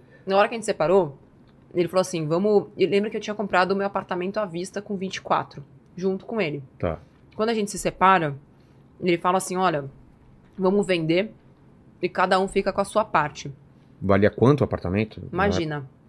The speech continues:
Speaker 1: o apartamento a gente comprou por um preço, na hora de vender ele valia quase o triplo.
Speaker 2: Sério?
Speaker 1: Sério. E aí eu falei pra ele, não, eu vou comprar a sua parte.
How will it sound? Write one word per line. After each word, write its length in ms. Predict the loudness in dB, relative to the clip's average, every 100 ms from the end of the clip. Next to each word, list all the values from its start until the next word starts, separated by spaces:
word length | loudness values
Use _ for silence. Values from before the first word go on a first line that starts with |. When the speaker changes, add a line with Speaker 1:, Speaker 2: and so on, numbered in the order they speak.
| _ -6
Speaker 1:
o 60 | -4
apartamento 720 | 0 -2 -2 -2 0 0 0
a 40 | -4
gente 200 | -6 -4
comprou 300 | -6 -2 -2
por 160 | -2
um 80 | -4
preço, 420 | -4 -2 -2 -4 -6
na 100 | -4
hora 160 | -4
de 100 | -4
vender 240 | -4 -2 -2
ele 120 | 0
valia 340 | 0 0 -2
quase 280 | -2 -4 -4
o 60 | -6
triplo. 420 | -6 -6 -8 -14 -8
Speaker 2:
Sério? 640 | 0 6 8 8 8 4
Speaker 1:
Sério. 360 | 0 -4 -4 -8 -16 -20 -20 -20 -20 -20 -12 0
E 80 | 2
aí 40 |
eu 40 | 4
falei 180 | 0 0
pra 100 | 0
ele, 80 | 0
não, 80 | -2
eu 60 |
vou 80 | -2
comprar 260 | -6 -4 -6
a 20 |
sua 160 | -6 -8
parte. 420 | -8 -10 -16